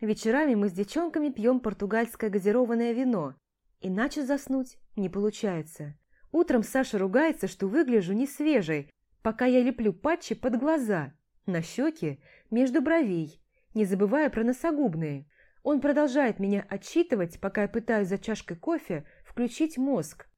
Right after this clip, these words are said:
чтобы потом для соцсетей снять второй завтрак, где все красивые, бодрые и с аппетитом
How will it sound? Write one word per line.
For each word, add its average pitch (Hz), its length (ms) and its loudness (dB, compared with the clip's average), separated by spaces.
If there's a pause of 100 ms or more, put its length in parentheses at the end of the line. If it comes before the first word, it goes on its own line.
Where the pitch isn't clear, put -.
(140)
чтобы 220 280 -2
потом 320 460 -2 (160)
для 233 180 2
соцсетей 240 720 0
снять 285 280 -2
второй 262 300 0
завтрак, 180 540 -4 (320)
где 226 240 2
все 226 200 2
красивые, 226 640 2
бодрые 208 460 0
и - 140 -6
с - 120 -6
аппетитом 196 640 -2